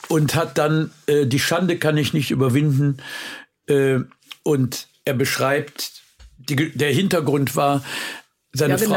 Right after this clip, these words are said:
Speaker 1: Frau
Speaker 2: Die Geschichte würde ich gerne einmal ganz von vorne
Speaker 1: Ja.
Speaker 2: hören. Was ist da passiert, dass sich ein Mensch aufgrund der Berichterstattung der Bild-Zeitung das Leben nimmt?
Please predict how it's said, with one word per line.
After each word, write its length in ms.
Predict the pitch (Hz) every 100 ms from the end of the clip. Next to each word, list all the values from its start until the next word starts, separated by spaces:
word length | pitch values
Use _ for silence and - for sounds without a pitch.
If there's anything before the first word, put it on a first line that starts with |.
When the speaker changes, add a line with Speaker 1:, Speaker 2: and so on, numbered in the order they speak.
| 170
Speaker 1:
Frau 60 | 165
Speaker 2:
Die 180 | 170
Geschichte 460 | 180 202 233 - 185
würde 140 | 196
ich 100 | 180
gerne 300 | - 190 190
einmal 260 | 185 214 202
ganz 240 | 196 185 -
von 160 | 170
vorne 340 | - 175 165 151
Speaker 1:
Ja. 120 | 143
Speaker 2:
hören. 140 | 147 151 - - - -
Was 460 | - 226 254 - - _
ist 260 | 208 202 -
da 100 | 196
passiert, 640 | 185 180 - 175 170 170 - - - -
dass 200 | 170 180
sich 220 | 165 -
ein 180 | 156 151
Mensch 280 | 170 226
aufgrund 680 | - - - 180 202 330 359
der 80 | 285
Berichterstattung 960 | 233 226 233 - 208 - - 175 185 180
der 120 | 175
Bild-Zeitung 720 | 160 156 - 151 143 147 147 _ _ -
das 240 | - -
Leben 240 | - 98 -
nimmt? 340 | - - _